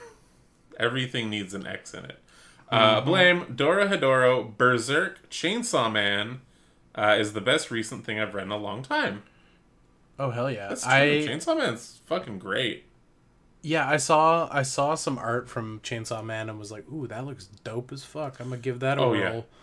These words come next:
Speaker 2: But I didn't get around to it, so maybe th-, this is my moment, perhaps.
Speaker 1: I, I picked up volume one, like, digitally as well the last time I went to the island, and I read that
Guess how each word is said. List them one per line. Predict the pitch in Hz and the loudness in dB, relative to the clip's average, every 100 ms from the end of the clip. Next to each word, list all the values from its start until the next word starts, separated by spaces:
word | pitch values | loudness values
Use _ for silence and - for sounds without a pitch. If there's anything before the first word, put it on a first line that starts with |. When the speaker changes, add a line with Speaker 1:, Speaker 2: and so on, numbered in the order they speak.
| _ - | _ -8
Speaker 2:
But | 131 | 0
I | 120 | 0
didn't | 117 123 117 | 0 -2 -2
get | 113 | -4
around | 107 107 113 | -4 -8 -10
to | - 87 | -12 -16
it, | 95 - | -16 -16
so | - 113 104 104 | -16 -12 -14 -14
maybe | 117 110 110 | -16 -14 -14
th-, | 110 110 135 | -12 -14 -4
this | 131 131 | -2 -2
is | 131 113 | -4 -4
my | 117 | -6
moment, | 107 110 107 98 - | -6 -10 -12 -14 -14
perhaps. | 107 101 101 - - - _ _ _ - | -12 -12 -14 -16 -20 -20 _ _ _ -6
Speaker 1:
I, | 123 127 135 135 | 0 2 2 0
I | 131 | -2
picked | 143 135 | -2 -4
up | 202 | -4
volume | 139 110 110 117 113 | -4 0 0 0 -4
one, | 101 101 98 92 92 - | -2 -2 -2 -4 -8 -8
like, | 104 95 92 | -6 -6 -4
digitally | 92 95 95 92 92 | -6 -6 -6 -4 -4
as | 90 | -6
well | 95 95 92 92 90 92 _ _ _ _ _ | -4 -2 0 0 -4 -12 _ _ _ _ _
the | 113 | -4
last | 104 98 101 - | 4 6 6 2
time | 101 | -2
I | 92 | -2
went | 98 - | -4 -6
to | - | -12
the | 98 92 | -8 -6
island, | 92 92 92 95 107 - | -2 -2 -2 -8 -14 -14
and | 113 104 101 98 | -10 -6 -6 -4
I | 95 | -4
read | 95 95 95 | -4 -6 -6
that | 95 92 95 | -6 -4 -6